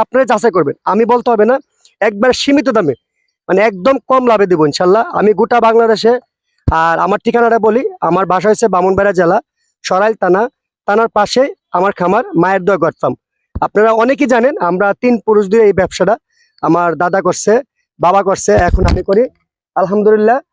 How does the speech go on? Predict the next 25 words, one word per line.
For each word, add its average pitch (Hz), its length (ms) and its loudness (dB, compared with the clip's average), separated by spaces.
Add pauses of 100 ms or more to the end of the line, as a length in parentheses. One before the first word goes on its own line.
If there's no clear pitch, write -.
(280)
আপনারা 202 280 -2 (100)
একদম 202 260 -2
সীমিত 247 320 2
দামে 226 200 2
দেবো। 156 200 2
আপনারা 190 280 -2
অবশ্যই 208 320 -2
দাম 220 100 -2 (200)
শুনলেই 247 320 2
বুঝতে - 220 -2
পারবেন 247 220 2
যে 202 120 0
সীমিত 220 300 0
দাম 202 180 0
কিনা। 190 160 2 (580)
নাটোর, 185 400 0 (440)
আরও 214 240 2
বিভিন্ন 240 220 2 (100)
জায়গাতে 214 280 0
আছে - 140 -4 (100)
দেখবেন 170 300 0
খামার 170 260 0 (520)
এরকম 170 300 0
ব্যবসায়িক, 190 380 0 (540)
আপনারা 196 220 0